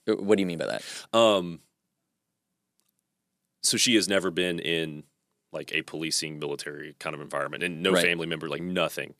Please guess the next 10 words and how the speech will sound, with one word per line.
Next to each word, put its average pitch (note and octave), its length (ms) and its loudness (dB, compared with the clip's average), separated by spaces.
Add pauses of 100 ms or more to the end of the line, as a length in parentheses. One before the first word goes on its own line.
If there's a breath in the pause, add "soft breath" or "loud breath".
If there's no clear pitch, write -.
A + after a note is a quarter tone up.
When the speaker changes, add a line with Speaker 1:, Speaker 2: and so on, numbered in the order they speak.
Speaker 1:
Yeah. F2+ 180 2 (120)
Speaker 2:
Um, D#2+ 380 0 (520)
I G2+ 100 8
would G#2 160 4
talk F#2 240 2
to E2+ 80 -4
her F2+ 160 -2
about D#2 240 -2
some - 120 -6
stuff - 520 -4